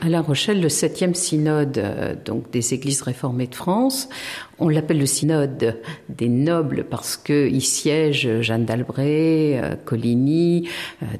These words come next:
Théodore de Bèze, qui a été envoyé par Genève pour surveiller, euh, les discussions, euh, de doctrine. Et de, de ce synode va sortir, euh, ce qu'on appelle la confession de foi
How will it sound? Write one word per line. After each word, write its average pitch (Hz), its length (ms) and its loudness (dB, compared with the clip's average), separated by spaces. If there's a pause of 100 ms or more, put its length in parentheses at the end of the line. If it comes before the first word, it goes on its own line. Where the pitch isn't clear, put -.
Théodore 120 380 0
de 123 100 0
Bèze, 147 320 0
qui 120 100 -2
a - 20 0
été 113 200 -4
envoyé 120 420 -2
par 117 400 -4
Genève 131 540 0
pour - 160 -16
surveiller, 127 760 -2
euh, - 120 -4 (140)
les 123 120 -2
discussions, 135 800 -2
euh, - 20 -6 (600)
de 120 100 0
doctrine. 139 840 2 (460)
Et 185 200 6
de, 135 320 2
de 135 220 0
ce 170 180 2
synode 165 680 2
va 151 500 2
sortir, 175 880 0
euh, 139 100 2
ce - 140 -2
qu'on 123 180 0
appelle 165 300 0
la 139 100 2
confession 135 560 -2
de 123 80 0
foi 143 320 -4